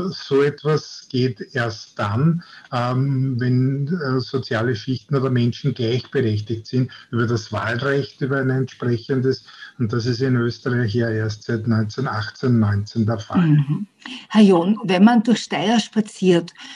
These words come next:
Speaker 2: wo sieht man denn da die Spuren dieser Arbeiterkultur? Ich glaube, man sieht sie sehr häufig und fast auf Schritt und Tritt.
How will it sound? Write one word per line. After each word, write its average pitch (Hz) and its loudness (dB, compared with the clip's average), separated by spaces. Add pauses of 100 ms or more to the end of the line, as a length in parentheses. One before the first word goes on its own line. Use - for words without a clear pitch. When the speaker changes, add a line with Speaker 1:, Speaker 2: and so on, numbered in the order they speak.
(160)
Speaker 2:
wo 208 6
sieht 262 2
man 220 6
denn 165 2
da 160 -4
die 180 -4 (140)
Spuren 175 4
dieser 170 0
Arbeiterkultur? 165 -4 (380)
Ich - -10
glaube, 208 4
man 214 12
sieht 220 2
sie 226 4
sehr 202 4
häufig 220 2
und 214 4
fast 202 0
auf 202 -6
Schritt 220 2
und 240 4
Tritt. 190 2